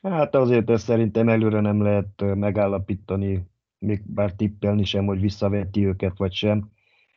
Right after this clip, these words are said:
Az tény szerintem, hogy, ö, nyilván a sportágnak meg mindenkinek jót tenne, talán a, magán a Red Bullon kívül, hogyha szorosabb lenne a verseny jövőben, mint volt idén.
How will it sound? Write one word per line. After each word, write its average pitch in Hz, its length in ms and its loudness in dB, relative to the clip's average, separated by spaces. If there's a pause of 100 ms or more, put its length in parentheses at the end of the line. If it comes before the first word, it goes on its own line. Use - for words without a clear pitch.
(140)
Az 120 400 -2 (400)
tény 117 240 2
szerintem, 107 600 -2
hogy, 101 260 -4
ö, 98 220 -2 (1080)
nyilván 104 600 0 (840)
a - 80 -10
sportágnak 101 680 0
meg 104 160 -4
mindenkinek 104 600 -2
jót 107 200 0
tenne, 95 580 -2
talán 104 380 0
a, 101 300 -4
magán 107 360 -2
a 104 60 2
Red 104 180 0
Bullon 101 380 -2
kívül, 98 360 0
hogyha 95 240 -4
szorosabb 95 460 -2
lenne 95 240 -2
a 95 60 -2
verseny 95 420 -2
jövőben, 95 400 -2
mint 95 280 -4
volt 92 360 -2
idén. 107 540 0